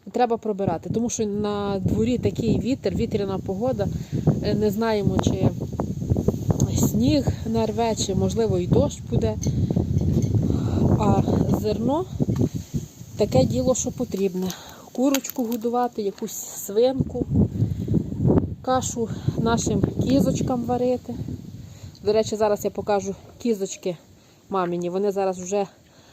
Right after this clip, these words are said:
на літньому вигулі. Подивіться на ці красуні. Пам'ятаєте, ми їх, е, ходили зимою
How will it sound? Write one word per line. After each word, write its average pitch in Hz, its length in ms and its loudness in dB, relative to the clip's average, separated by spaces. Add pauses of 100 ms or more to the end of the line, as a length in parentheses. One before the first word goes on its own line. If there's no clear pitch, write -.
(180)
на 202 380 -2 (160)
літньому 214 640 -2 (160)
вигулі. 262 540 2 (1500)
Подивіться 202 540 -2
на 175 120 -4
ці - 140 -6
красуні. 175 520 -10
Пам'ятаєте, 214 640 2
ми 196 120 0
їх, 190 200 -4 (720)
е, 196 100 -6
ходили 190 500 2
зимою 180 540 -2